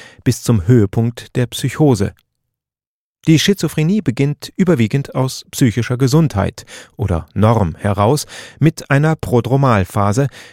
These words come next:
die an Zahl und Schwere der Symptome zunimmt, bis die Krankheit voll zum Ausbruch gekommen ist.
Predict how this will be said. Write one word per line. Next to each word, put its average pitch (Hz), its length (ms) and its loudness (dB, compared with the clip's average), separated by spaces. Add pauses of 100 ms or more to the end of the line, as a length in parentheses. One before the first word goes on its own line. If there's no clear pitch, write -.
(140)
die 135 100 0
an 104 140 -2
Zahl 117 380 -2
und 135 180 -2
Schwere 107 400 -2
der 107 100 2
Symptome 95 540 -2
zunimmt, 107 640 0 (100)
bis - 360 0 (100)
die 175 80 2
Krankheit 120 520 -4
voll 101 300 2
zum 139 220 -2
Ausbruch - 480 -2
gekommen 90 380 -6
ist. - 340 -14